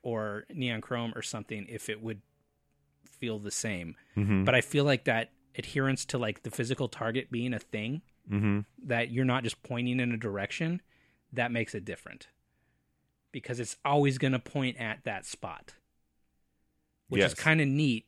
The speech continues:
Speaker 1: So then you, you're kinda, like, playing two characters almost.
Speaker 2: Yeah.
Speaker 1: You're playing your Crosshair and you're playing your ship.
Speaker 2: Yeah.
Speaker 1: Um, and then it has, like, all those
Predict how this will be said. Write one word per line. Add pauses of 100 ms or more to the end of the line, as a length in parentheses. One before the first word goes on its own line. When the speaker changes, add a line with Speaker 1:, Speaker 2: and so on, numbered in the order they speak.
Speaker 1:
So
then
you,
you're
kinda,
like,
playing
two
characters
almost.
Speaker 2:
Yeah. (140)
Speaker 1:
You're
playing
your
Crosshair
and
you're
playing
your
ship.
Speaker 2:
Yeah. (320)
Speaker 1:
Um,
and
then
it
has,
like,
all
those